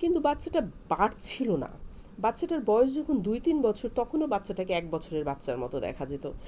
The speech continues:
এবং পাঁচ সাত বছর বয়স হলো তখনও দুই তিন বছরের বাচ্চার মতো দেখা যেত। এবং আস্তে আস্তে সে যখন ছয় সাত বছর বয়সে পড়লো, তখনও সে ওই দুই তিন বছরের বাচ্চার মতো বেঁটে হলো। এবং সে একটা কাজ করতো, বাড়িতে যদি মুরগি জবাই হতো বা হাঁস বতক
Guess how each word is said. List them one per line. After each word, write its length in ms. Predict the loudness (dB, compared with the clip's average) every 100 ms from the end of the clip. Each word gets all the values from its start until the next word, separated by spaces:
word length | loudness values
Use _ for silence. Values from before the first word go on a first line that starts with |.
| -14 -8
এবং 160 | -4 -2
পাঁচ 180 | 2 0
সাত 220 | 2 2
বছর 320 | 6 4 4 4
বয়স 320 | 6 6 4
হলো 140 | 0
তখনও 320 | 2 2 2
দুই 240 | 2 2 4
তিন 200 | 4 4
বছরের 340 | 2 2 0
বাচ্চার 300 | 0 -2 -4
মতো 200 | -4 -4
দেখা 260 | -4 -4 -6
যেত। 200 | -6 -8 -10 -12 -18 -4
এবং 180 | -2 0
আস্তে 280 | 2 0 0
আস্তে 220 | -4 -4
সে 160 | -4 -2
যখন 240 | -2 -2
ছয় 240 | -4 -4 -2
সাত 180 | -2 0
বছর 280 | 0 -2
বয়সে 340 | -2 -2 -2 -4
পড়লো, 320 | -4 -4 -2 -2
তখনও 400 | -2 0 0 0
সে 200 | 0 0
ওই 200 | 2 0
দুই 200 | -4 -6
তিন 200 | -4 -4
বছরের 300 | -4 -4 -4
বাচ্চার 300 | -4 -4 -4
মতো 140 | -4 -4 2
বেঁটে 320 | 4 4 0
হলো। 280 | 0 -4 -6 -10 -12 -12 -12 -2
এবং 240 | 2 4
সে 160 | 2 4
একটা 300 | 2 2 0
কাজ 280 | 0 -2 -2
করতো, 380 | -4 -2 -2 0
বাড়িতে 380 | 0 0 -2
যদি 220 | -2 -2 -2
মুরগি 500 | -4 -2 -2 -2 0
জবাই 280 | 2 2
হতো 220 | 0 -2 0
বা 120 | 0
হাঁস 280 | 0 0 0
বতক 340 | -2 0 -2